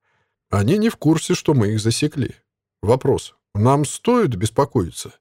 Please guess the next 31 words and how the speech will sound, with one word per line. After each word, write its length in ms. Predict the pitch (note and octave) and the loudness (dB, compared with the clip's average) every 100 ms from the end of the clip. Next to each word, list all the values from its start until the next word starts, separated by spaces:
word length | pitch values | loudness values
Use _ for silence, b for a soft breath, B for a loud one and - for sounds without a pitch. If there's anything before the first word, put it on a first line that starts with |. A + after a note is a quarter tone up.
| _ _ _ _ - | _ _ _ _ 0
Решили 440 | G#2+ C#3 - G#3 | 2 2 2 2
не 140 | F3+ E3+ | 2 2
тревожить 520 | D#3+ D3+ G3 F3 D#3 | 2 4 4 2 -2
этих 240 | C#3 C3+ | -2 0
ребят, 360 | C3+ C3 C#3 - | 2 2 2 2
пока 340 | A#2 - C3+ | 0 2 2
не 120 | A#2+ A2 | 2 2
доложим 400 | A2 B2+ A2+ G2 | 2 2 0 -6
тебе". 320 | E2 D#2+ - _ _ _ _ _ _ _ - | -6 -6 -6 _ _ _ _ _ _ _ 0
Павел 360 | A#2+ G#2+ G#2+ - | 2 2 0 -2
отстранил 600 | A#2 - C3 C3+ B2 F#2+ | -4 0 0 2 0 0
разговорившегося 920 | G2 G#2 G#2+ A2+ G2 - F#2 - G2 | -4 0 0 0 -2 -6 -6 -2 0
Рому, 320 | C3+ D3+ C3 | 2 0 -2
шагнул 480 | - C3+ C3 A#2 G2 | -2 -2 2 0 0
через 300 | - G2 - | -4 -4 -2
коридор 400 | G#2 A2 C#3+ E3 | 0 0 0 -2
в 40 | |
соседнюю 480 | - C#3+ C3 B2 A#2+ | -2 0 0 0 -2
комнату, 600 | A#2 G#2+ F#2+ F2+ - F2+ b b b _ | 0 -2 -2 -6 -6 -8 b b b _
когда-то 580 | - A#2+ A2+ C3 A#2+ G#2+ | 2 2 4 2 2 0
бывшую 420 | G2+ C#3 - G#2 | 0 -2 -2 -4
кабинетом. 640 | - G2+ A#2 A2 - - _ _ _ _ _ _ _ _ | -2 -2 0 -2 -4 -16 _ _ _ _ _ _ _ _
Вся 200 | - F#3 | 0 2
компания 500 | F#3 D#3+ F3 F3 C#3 | 2 2 2 2 2
уже 220 | B2 A#2+ | 2 2
встала, 380 | - - D3 C3 | 0 2 2 2
с 100 | - | 0
интересом 480 | A2+ G#2+ C3 - A#2 | -2 2 0 0 -4
смотрела 480 | - F#2+ G#2 A2 | -4 0 2 2
на 100 | G#2 | 0
командира. 680 | G#2 G2 G2+ A2 F#2 F2+ A1 | -4 -2 0 0 -4 -8 -12